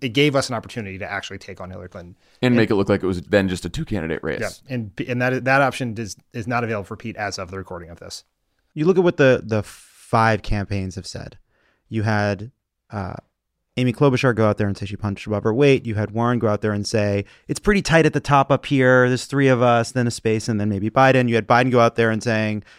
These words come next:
Speaker 3: "We got delegates," right? And you had Bernie and Pete declare some sort of victory. And to me, that tells you what they're all feeling, and it kind of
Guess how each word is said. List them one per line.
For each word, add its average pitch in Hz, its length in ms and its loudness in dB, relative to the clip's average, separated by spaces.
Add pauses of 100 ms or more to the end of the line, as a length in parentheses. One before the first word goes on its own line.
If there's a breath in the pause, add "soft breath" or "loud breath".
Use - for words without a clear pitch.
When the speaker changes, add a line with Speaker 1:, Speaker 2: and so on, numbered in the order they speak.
(180 soft breath)
Speaker 3:
"We 135 80 0
got 147 200 4
delegates," 147 720 4 (120)
right? 120 340 4 (300 soft breath)
And 123 560 4
you 131 120 4
had 123 200 2
Bernie 135 440 6
and 110 340 -2
Pete 110 360 -4
declare 107 340 -2
some 98 200 -4
sort 95 180 -4
of 87 100 -6
victory. 87 460 -12 (320 soft breath)
And 117 540 2 (160)
to 160 80 4
me, 190 140 8
that 160 140 6
tells 131 260 4
you 127 80 4
what 110 140 2
they're 117 200 6
all 107 120 4
feeling, 110 360 -2
and 107 100 0
it 104 60 -6
kind 113 240 0
of 98 300 -6